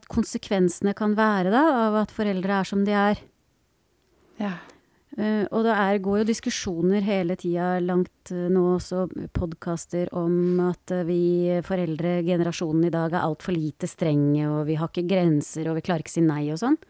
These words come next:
Speaker 2: Mm.
Speaker 1: Så det er jo fint det, å si det, men,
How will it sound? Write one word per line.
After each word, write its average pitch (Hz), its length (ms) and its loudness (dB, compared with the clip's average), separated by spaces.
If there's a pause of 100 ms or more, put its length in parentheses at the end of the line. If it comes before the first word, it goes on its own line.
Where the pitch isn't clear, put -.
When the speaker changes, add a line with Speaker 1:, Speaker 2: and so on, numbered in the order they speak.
Speaker 2:
Mm. 208 300 0 (600)
Speaker 1:
Så 269 200 -2
det 262 100 4
er 254 160 6
jo 254 80 4
fint 247 360 2
det, 262 280 4
å 240 100 -6
si 226 300 -2
det, 254 240 2 (100)
men, 254 220 2